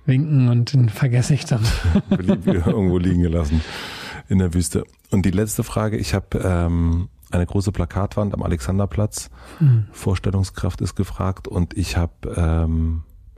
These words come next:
Speaker 2: Platz für einen Satz oder ein Wort von dir, was man dort für alle Berliner für eine Woche draufschreiben könnte.
Speaker 1: Lass dir Zeit.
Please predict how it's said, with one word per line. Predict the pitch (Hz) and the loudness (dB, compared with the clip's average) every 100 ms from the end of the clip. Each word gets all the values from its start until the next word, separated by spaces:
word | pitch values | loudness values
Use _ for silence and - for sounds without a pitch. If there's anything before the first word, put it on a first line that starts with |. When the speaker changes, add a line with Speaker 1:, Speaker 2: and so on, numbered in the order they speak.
| - | -6
Speaker 2:
Platz | - 95 - | -4 -4 -6
für | - | -6
einen | - 85 82 | -2 0 0
Satz | 87 95 - | 0 -4 -6
oder | 85 | -4
ein | - 82 | -2 -2
Wort | 82 87 | -2 -4
von | - 80 | -4 -2
dir, | 80 80 | 0 0
was | 80 - | -2 -2
man | 78 | -2
dort | 73 78 - - - - - - | -2 -4 -6 -20 -20 -20 -20 -14
für | - 90 | -6 -2
alle | 82 | 0
Berliner | 80 80 82 80 78 80 76 _ | 0 0 2 2 2 0 -4 _
für | - | -6
eine | - 82 80 | -2 0 0
Woche | 73 78 76 - - _ _ - - - | 0 -2 -4 -6 -16 _ _ -20 -20 -10
draufschreiben | 85 73 - 78 76 | -8 -6 -4 -4 -4
könnte. | 78 73 76 73 - - _ _ _ - _ _ _ _ _ | -4 -4 -2 -4 -8 -20 _ _ _ -20 _ _ _ _ _
Speaker 1:
Lass | - 147 - | 0 0 0
dir | 143 | -2
Zeit. | - 147 131 - | 2 2 2 -2